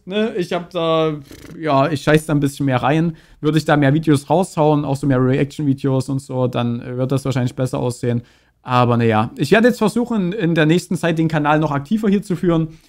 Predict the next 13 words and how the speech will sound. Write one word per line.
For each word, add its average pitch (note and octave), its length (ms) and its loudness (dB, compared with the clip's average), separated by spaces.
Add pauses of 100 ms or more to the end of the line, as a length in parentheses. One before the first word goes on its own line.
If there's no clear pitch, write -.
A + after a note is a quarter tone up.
(160)
Werde F3 200 0
auch E3+ 120 4
selber G#3 260 2
die G3+ 80 -6
Videos F3+ 320 -4
raushauen. D#3+ 480 2
Also D3 280 0
Toni, E3 600 -2
der C#3+ 400 0 (240)
Cutter E3+ 300 0
von D3+ 120 2
diesem D3+ 220 0
Kanal, C#3+ 460 2